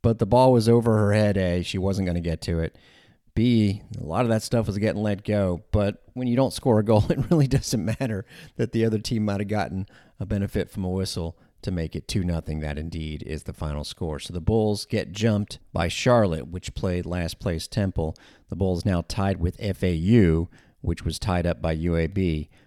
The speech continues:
for third in the division. Their next match is against U A B on the road, and the Blazers have gone three wins into American play and have tied them all, so that will not be easy. Bulls will probably work on their offensive attack. It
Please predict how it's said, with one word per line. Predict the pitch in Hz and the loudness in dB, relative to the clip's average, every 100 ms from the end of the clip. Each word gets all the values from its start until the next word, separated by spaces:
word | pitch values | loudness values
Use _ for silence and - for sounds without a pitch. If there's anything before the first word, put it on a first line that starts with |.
| _ | _
for | - | -4
third | 78 - 113 101 90 | -4 2 6 6 6
in | 78 78 | 2 -2
the | |
division. | 71 85 82 80 78 _ _ _ | -2 -2 0 -2 -4 _ _ _
Their | 85 | -2
next | 85 78 - | -2 -2 -2
match | 85 85 | -2 -2
is | - 82 | -6 -8
against | 80 104 107 90 - - | -4 0 2 0 -4 -10
U | 90 87 | -4 -2
A | 76 | -2
B | 78 80 62 | -2 -4 -2
on | 85 80 | -2 -2
the | |
road, | 78 98 95 80 | 0 2 2 2
and | 82 | -2
the | |
Blazers | 71 92 107 92 82 82 | -2 0 0 0 -2 -2
have | 82 78 78 - _ _ | -2 -2 -6 -14 _ _
gone | - 87 90 | -6 -4 -2
three | 82 92 104 107 | -4 -2 0 2
wins | 98 104 107 | 2 2 2
into | 98 95 95 92 90 - _ | 0 0 0 0 -2 -6 _
American | - 90 95 110 101 | -4 0 0 0 0
play | - 101 131 90 | 2 2 0 0
and | 87 92 | -2 -2
have | 87 90 | -2 -2
tied | - 98 98 | -2 0 0
them | 95 | 2
all, | 117 73 62 | 2 0 -4
so | - 71 69 | -6 -6 -4
that | 73 - | -8 -8
will | 76 | -8
not | 76 - | -8 -6
be | 80 | -6
easy. | 76 80 80 80 78 _ _ _ | -6 -6 -6 -8 -10 _ _ _
Bulls | - 76 80 | -8 -6 -6
will | 69 | -8
probably | - 82 85 | -4 -2 -2
work | 80 85 90 | -2 -2 -2
on | 80 | -2
their | 85 85 76 | 0 0 -2
offensive | 82 - 90 - | -4 -2 -4 -4
attack. | - 107 92 76 | -4 0 0 -2
It | - | -8